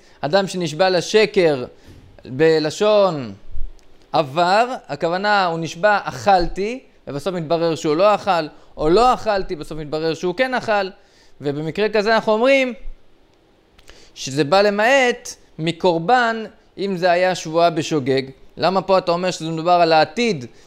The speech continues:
במשנה הראשונה, ופה אתה אומר שזה מדבר על העבר במשנה השנייה? עונה הגמרא, "אתה יודע למה זה שונה בין שתי המשניות האלה?" הסיבה שזה שונה זה פשוט בגלל שפשוט ה-, ה-, אנחנו צריכים לדייק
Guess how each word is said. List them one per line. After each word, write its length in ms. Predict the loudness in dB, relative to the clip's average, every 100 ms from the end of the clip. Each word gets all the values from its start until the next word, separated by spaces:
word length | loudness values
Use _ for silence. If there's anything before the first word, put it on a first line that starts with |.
| -10
במשנה 840 | -10 -6 -4 -2 -2 2 2 2 0
הראשונה, 480 | -2 -4 -2 0 -2
ופה 220 | 0 0
אתה 120 | 0
אומר 140 | -2 -4
שזה 160 | -4
מדבר 320 | -4 0 2
על 120 | 2 2
העבר 540 | 2 2 2 2 -2 -8 _ -8
במשנה 420 | -6 -6 -4 -4
השנייה? 360 | -4 -8 -10 -10 -14 _ -20 -20 _
עונה 260 | -12 -4 -2
הגמרא, 500 | 0 0 2 2 2 -2 _ -16
"אתה 100 | -6
יודע 180 | -2
למה 200 | 0 -2
זה 80 | -4
שונה 420 | -4 -4 0 0 2
בין 200 | 0 -2
שתי 180 | -2 0
המשניות 520 | 0 -2 -4 -4 0
האלה?" 340 | 0 0 0 -4 -8 -20 -20 _
הסיבה 360 | -12 -6 -2 -2
שזה 220 | -2 -6
שונה 400 | -4 -4 -2 -2
זה 100 | -2
פשוט 400 | -4 0 0 0
בגלל 560 | -2 0 2 2 2 -2 -14 _ _ _ _ _ _
שפשוט 680 | -14 -4 -4 -2 -2 -2 -2
ה-, 40 |
ה-, 480 | -4 -4 -2 -4 -4
אנחנו 220 | -8 -8
צריכים 180 | -6 -4
לדייק 680 | 0 0 2 2 2 -6